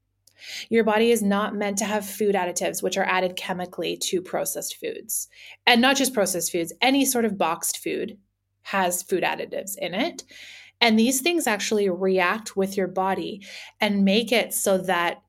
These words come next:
it's always fighting a war. And so after spinal cord injury, the body is so sensitive and the nervous system is so sensitive to everything that you wanna literally wipe it clean and give it the best chance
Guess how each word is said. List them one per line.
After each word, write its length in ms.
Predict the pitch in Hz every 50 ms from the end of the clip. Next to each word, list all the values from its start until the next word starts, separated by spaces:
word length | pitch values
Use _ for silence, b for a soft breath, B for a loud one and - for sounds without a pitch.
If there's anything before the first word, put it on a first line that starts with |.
| _
it's 400 | - 208 196 196 - - - - - _ _ _ _ _
always 360 | 220 208 208 214 208 202 196
fighting 300 | 202 202 196 180 185 180
a 80 | 175 160
war. 400 | 156 160 - - - - 196 - - _ _ _ _ _ _ - B B B B B B
And 120 | 214 220
so 140 | 220 - 233
after 300 | 214 202 226 226 - 294
spinal 320 | 277 - - 196 185 190 190
cord 160 | - 196 180
injury, 260 | 175 170 165 170 165
the 100 | 170 180
body 260 | 170 180 180 185 185
is 120 | 185 190 -
so 100 | 185 180
sensitive 840 | - - - 202 196 220 254 254 - 185 - - - - - - -
and 120 | - 196 202
the 40 |
nervous 380 | 196 190 190 190 208 247 233 -
system 240 | - 196 196 - 185
is 140 | 175 - -
so 80 | 185
sensitive 560 | - - - - 196 202 202 202 208 190 180
to 180 | - - - -
everything 560 | 202 220 220 208 190 185 185 - - - 226 B B B B B B B -
that 160 | 220 220 262
you 80 | 269 240
wanna 280 | 196 202 220 269 277
literally 440 | 233 196 190 202 208 220 208 208 196
wipe 280 | 175 180 170 180 185 190
it 120 | 170 -
clean 640 | - - - 196 190 175 - - - 202 220 - B B B B B B B -
and 160 | 220 202 196
give 140 | 214 208 214
it 100 | 214 202
the 80 | 190
best 320 | 180 185 190 190 190 - -
chance 720 | - - - 202 190 175 165 - - - - - - -